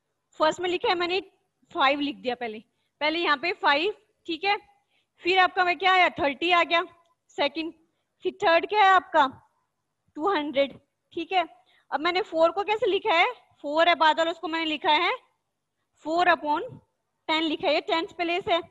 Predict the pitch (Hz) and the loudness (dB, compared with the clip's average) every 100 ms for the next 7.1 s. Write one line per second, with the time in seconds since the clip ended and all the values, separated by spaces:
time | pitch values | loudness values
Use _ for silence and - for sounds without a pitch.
0 | _ _ _ - 349 349 349 392 - 302 | _ _ _ -6 -4 -2 -4 -2 2 2
1 | 320 359 381 403 349 240 269 330 349 320 | 2 -4 -2 -2 -4 -4 -2 -2 -2 -4
2 | 330 - 277 311 294 320 359 311 226 220 | -6 -2 -2 -2 -4 -8 -6 -8 -6 0
3 | 262 - _ _ _ _ _ 262 269 302 | 0 -2 _ _ _ _ _ 0 2 2
4 | 370 370 381 415 415 403 453 262 311 392 | 0 -4 0 0 0 -4 -4 -4 -2 -2
5 | 539 - _ _ _ - 277 254 269 247 | -6 -18 _ _ _ 0 2 2 0 -2
6 | - _ _ _ _ _ _ - 370 403 | -8 _ _ _ _ _ _ -4 -2 2
7 | 381 | 0